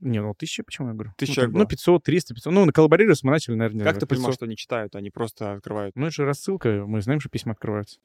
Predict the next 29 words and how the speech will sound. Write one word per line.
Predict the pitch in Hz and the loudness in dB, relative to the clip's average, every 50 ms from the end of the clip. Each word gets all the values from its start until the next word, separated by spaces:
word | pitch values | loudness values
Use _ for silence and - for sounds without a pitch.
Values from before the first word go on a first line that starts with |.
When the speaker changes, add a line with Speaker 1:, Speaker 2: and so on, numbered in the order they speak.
| _ _ - | _ _ -4
Speaker 2:
А, | 139 113 95 | -2 -2 -4
как | - 110 113 110 120 | -4 -8 -10 -8 -6
раз | 127 127 123 120 - _ _ - | -6 -6 -6 -8 -16 _ _ -6
именно | - 131 135 127 127 | -4 -2 0 2 2
Speaker 1:
Это | 127 120 135 | 4 4 4
Speaker 2:
email | 143 147 | 4 6
Speaker 1:
просто | 156 139 123 131 269 | 6 6 6 6 8
Speaker 2:
рассылка. | 269 277 | 8 8
Speaker 1:
email-рассылка, | 277 285 269 240 - - 156 - 135 | 10 10 8 6 4 0 -4 -4 -4
и | 131 | -6
все, | - 127 117 | -4 -4 -6
да. | 110 110 107 _ _ _ - - | -6 -6 -8 _ _ _ 0 4
А | 156 | 6
я | 170 185 | 6 6
понимал, | 165 208 214 220 208 | 6 6 4 4 4
что | - - 151 | 4 4 4
они | 139 143 135 | 6 6 6
только | - 147 127 - | 4 4 4 4
email | 135 135 127 117 110 104 | 4 4 6 4 4 2
пользуются. | - 117 98 104 98 95 - _ _ - | 0 -2 -4 -4 -6 -8 -10 _ _ 2
Ну, | 151 | 4
вот, | 131 117 - - | 4 4 2 2
э, | 139 127 123 120 120 117 117 117 117 117 | 2 2 4 4 2 2 2 2 2 0
у, | 117 - 139 131 131 - | 0 0 -2 -2 -2 0
их | - 160 175 - - 143 | 2 2 2 4 4 2
основной | 131 - 160 160 151 | 0 2 2 2 4
бизнес-инструмент — | 139 147 135 135 123 - 147 - 175 190 226 190 - | 4 2 2 2 0 0 -2 -4 -2 -2 -2 -2 -2
это | 135 131 131 | -4 -4 -2
email. | 117 110 101 98 104 | -2 -2 -2 -4 -6